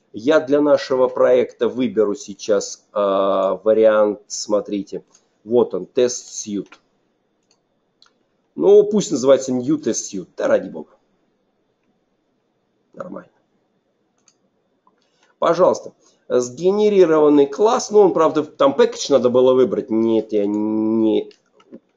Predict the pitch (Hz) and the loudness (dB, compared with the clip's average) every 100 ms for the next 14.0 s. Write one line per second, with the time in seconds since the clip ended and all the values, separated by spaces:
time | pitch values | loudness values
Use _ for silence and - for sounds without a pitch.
0 | _ _ _ _ _ _ _ _ _ 143 | _ _ _ _ _ _ _ _ _ 0
1 | 127 120 - 110 101 - _ _ _ 139 | 0 -4 -2 2 2 0 _ _ _ -2
2 | 123 131 - 170 165 165 139 110 - 104 | 2 2 4 0 2 2 4 2 0 -4
3 | 90 - _ - 117 160 - - - 123 | -4 -8 _ -8 0 0 0 -8 -8 0
4 | 151 131 123 - - 180 143 117 117 110 | 4 2 0 -10 0 4 4 2 0 -2
5 | - 185 - _ - - 113 110 110 110 | -2 -8 -8 _ -12 -6 -2 2 2 2
6 | - _ 117 120 127 107 104 185 277 - | -2 _ -8 -2 -2 -2 -4 -2 -2 -4
7 | - 120 110 - - 101 - _ _ _ | -8 -6 -6 -6 -6 -6 -6 _ _ _
8 | 110 127 180 208 262 208 107 - _ _ | -4 -2 -2 -2 -2 -2 -4 -12 _ _
9 | _ _ _ - 139 220 226 240 233 233 | _ _ _ 0 2 2 0 -4 -4 0
10 | 220 123 113 - 101 - - 110 - 131 | 0 0 -4 -2 -4 -4 -6 -4 0 2
11 | 123 123 117 104 85 _ _ _ _ - | 2 0 -2 -4 -6 _ _ _ _ -4
12 | 117 147 175 175 156 180 165 156 160 208 | -2 0 0 -2 -2 0 2 0 0 2
13 | 247 226 160 120 123 131 139 139 123 107 | 2 0 -2 -4 -6 0 2 4 2 0